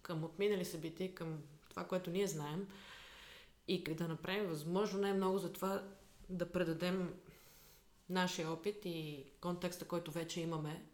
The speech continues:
за да не се налага да губите твърде много време в създаването му. Но то трябва да идва от много източници, не само от мен и такива като мен, трябва да има различни хора. И за мен това е някаква малка лична мисия,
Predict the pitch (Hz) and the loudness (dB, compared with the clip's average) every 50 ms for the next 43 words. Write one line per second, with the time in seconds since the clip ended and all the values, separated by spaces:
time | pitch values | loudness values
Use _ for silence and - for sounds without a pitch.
0 | - - - 170 170 165 165 165 160 - 190 196 196 190 185 180 180 170 170 170 | -12 -8 -4 -2 -2 -2 -2 -2 -2 0 0 2 2 2 2 2 2 2 2 0
1 | 170 165 165 165 - - 170 170 160 160 160 165 160 156 151 156 156 147 147 143 | 0 -2 -2 -4 -6 -4 -4 -2 0 0 0 0 0 0 -2 -2 -4 -4 -4 -6
2 | 139 139 143 - - 139 156 170 - - 156 143 131 - - 156 156 151 151 156 | -6 -4 -2 0 0 2 2 2 2 2 -2 -6 -6 -8 -6 -6 -4 -2 -2 -2
3 | 156 190 196 - 190 190 180 185 185 180 180 175 180 170 180 190 185 165 139 - | -2 -2 -2 -2 -2 0 0 0 0 0 -2 -4 -2 -2 -2 0 0 0 -2 -2
4 | - - - - 123 - - - 156 156 151 - 151 143 139 139 135 - - 160 | -6 -10 -10 -10 -10 -10 -8 -6 -6 -6 -4 -4 -6 -6 -6 -6 -8 -8 -8 -6
5 | 185 196 170 - - - - - - - 143 139 - 190 - - 156 151 151 196 | -4 -2 -2 -4 -6 -8 -14 -10 -4 -4 -2 0 0 -2 -2 -2 -2 -2 -2 -2
6 | 202 190 - 175 - 165 160 156 147 147 139 147 151 151 - - - 104 98 - | -4 -4 -6 -4 -4 -2 -2 -2 -2 -2 -2 -2 -2 -2 -2 -4 -6 -6 -10 -12
7 | - - - - - - - - - - - - - - - - - - - - | -16 -20 -18 -16 -16 -16 -16 -16 -18 -20 -20 -20 -20 -20 -20 -20 -20 -20 -20 -20
8 | - - - 147 123 - - - - - - - - - - - - - - - | -16 -8 -6 -4 -4 -4 -6 -10 -14 -18 -20 -20 -20 -20 -20 -20 -20 -20 -20 -20
9 | - - - - - - - - - - - - _ - - 180 180 175 170 165 | -20 -20 -20 -20 -20 -20 -20 -20 -20 -20 -20 -20 _ -8 -2 0 2 4 4 4
10 | 156 - - - 170 170 170 185 185 196 226 254 247 - - 254 254 247 247 240 | 2 0 0 0 0 2 2 4 4 4 4 2 0 0 0 2 2 4 2 2
11 | 240 247 233 - - - - 208 202 202 196 196 196 - 196 208 214 220 214 214 | 0 0 -2 -4 -6 -2 0 2 2 2 2 0 -4 -4 0 2 2 4 2 2
12 | 214 214 - 190 180 175 170 170 165 160 - - - - - - 165 185 190 196 | 0 0 0 2 2 2 2 0 -2 -4 -8 -12 -20 -20 -10 -2 4 6 6 6
13 | 185 - - 180 170 175 175 170 175 - - 151 131 123 160 202 226 | 4 2 0 2 2 4 4 2 2 0 0 -2 0 0 0 -2 -4